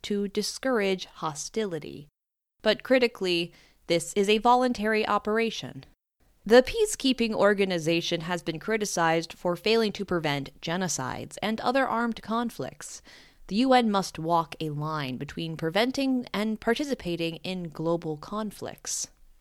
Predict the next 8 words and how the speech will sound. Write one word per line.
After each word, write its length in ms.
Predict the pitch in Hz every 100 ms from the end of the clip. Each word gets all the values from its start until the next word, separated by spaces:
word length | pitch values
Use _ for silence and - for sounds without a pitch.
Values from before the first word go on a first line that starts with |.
| _ _ -
Another 280 | 262 294 294
criticism 720 | - 262 247 233 214 202 208
of 180 | 202 190
the 80 | 190
U 260 | 185 196 -
N 260 | 170 175 185
is 240 | 185 185
politics. 880 | - 262 233 156 135 - - -